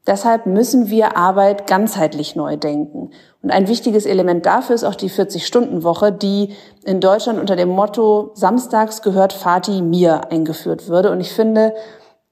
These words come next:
allein an dem Spruch merkt man, dass dieses Konzept einfach nach fünfzig Jahren, beziehungsweise mehr als fünfzig Jahren, dringend ein Update braucht.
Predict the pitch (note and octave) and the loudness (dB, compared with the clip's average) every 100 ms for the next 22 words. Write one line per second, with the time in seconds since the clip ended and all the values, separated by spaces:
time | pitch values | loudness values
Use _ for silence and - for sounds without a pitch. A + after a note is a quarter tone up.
0 | _ G#3+ G3 G#3 G3 F#3+ F#3 - - B3 | _ 0 2 2 0 -2 -4 -8 -2 2
1 | C4 G#3+ F#3+ G#3+ - G#3+ F#3+ F3+ - G3+ | 2 2 2 0 0 0 2 0 -2 -2
2 | G#3 G3+ F#3+ E3 G3 F#3+ F3+ E3+ F3 F3 | -2 -2 -2 0 -2 -2 -6 -4 -2 -2
3 | E3+ - G#3+ G#3+ - - G3 F#3+ E3 E3+ | -4 -2 0 0 -2 -2 0 2 2 2
4 | F3 E3 F3 E3 F3+ G#3 - - F#3 - | 0 -4 -2 0 2 2 0 -4 -4 -4
5 | F#3 F3 E3 E3+ E3+ - - - F3+ F3+ | -4 0 2 0 -6 -18 -14 0 2 4
6 | F3 E3+ E3 - D#3+ F#3 - - B2+ - | 2 0 -4 -4 -6 -6 -6 -4 -2 -4
7 | - | -14